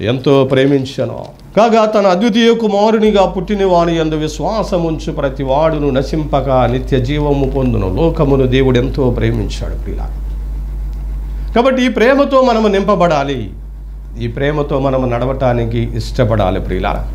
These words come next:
దేవుని యొక్క ప్రేమ మనము కలిగి ఉండాలని, ఆత్మీయమైనటువంటి ఆ ప్రేమతో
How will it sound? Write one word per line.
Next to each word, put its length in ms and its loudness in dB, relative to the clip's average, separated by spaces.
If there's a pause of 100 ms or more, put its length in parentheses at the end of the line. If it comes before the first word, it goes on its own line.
దేవుని 380 2
యొక్క 180 -2
ప్రేమ 560 0 (540)
మనము 360 2
కలిగి 320 2
ఉండాలని, 500 2 (560)
ఆత్మీయమైనటువంటి 1000 2
ఆ 120 0
ప్రేమతో 680 -2